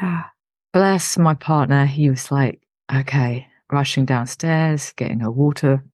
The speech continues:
Speaker 2: like, bath together to have a water birth. And I'm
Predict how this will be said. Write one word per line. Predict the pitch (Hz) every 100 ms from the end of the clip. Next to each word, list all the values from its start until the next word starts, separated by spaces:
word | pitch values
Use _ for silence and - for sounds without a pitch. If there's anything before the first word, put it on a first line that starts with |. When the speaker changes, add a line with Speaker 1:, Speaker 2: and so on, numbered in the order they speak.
| - 143 -
Speaker 2:
like, | 139 123 - _
bath | 135 139 135 135
together | - 139 135 131 131 131 127 -
to | 135
have | 131 117
a |
water | 120 135 135 131
birth. | 127 - - _ _ _ _ -
And | 143 139 135
I'm | 156 180